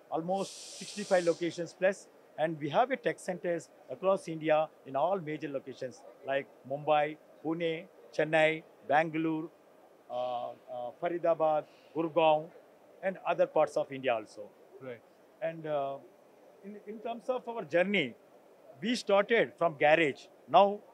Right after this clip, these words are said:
Speaker 1: we are, uh, we are now around two hundred lakh square meters infrastructure, sir, with our own foundry.
Speaker 2: Wow.
Speaker 1: We are very proud to say this. And we can say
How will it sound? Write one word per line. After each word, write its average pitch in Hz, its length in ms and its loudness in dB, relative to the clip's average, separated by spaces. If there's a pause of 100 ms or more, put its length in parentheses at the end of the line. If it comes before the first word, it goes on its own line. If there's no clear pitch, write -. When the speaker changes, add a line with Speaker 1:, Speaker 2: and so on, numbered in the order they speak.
(120)
Speaker 1:
we 165 80 0
are, 190 160 2
uh, 175 360 -8
we 180 100 0
are 190 200 0
now 202 280 0 (120)
around 180 300 4 (260)
two 220 160 0
hundred 196 300 2
lakh 180 220 4
square 190 320 4
meters 170 380 -2
infrastructure, 147 560 -6
sir, 143 220 -2
with 139 120 -8
our 135 120 -2
own 156 320 -4
foundry. 120 300 -6
Speaker 2:
Wow. 127 300 -10
Speaker 1:
We 165 60 -2
are 151 80 2
very 180 220 2
proud 160 380 0
to 147 60 -14
say 143 260 -2
this. 127 340 -8 (320)
And 160 300 0 (160)
we 160 100 -8
can 196 180 0
say 220 340 2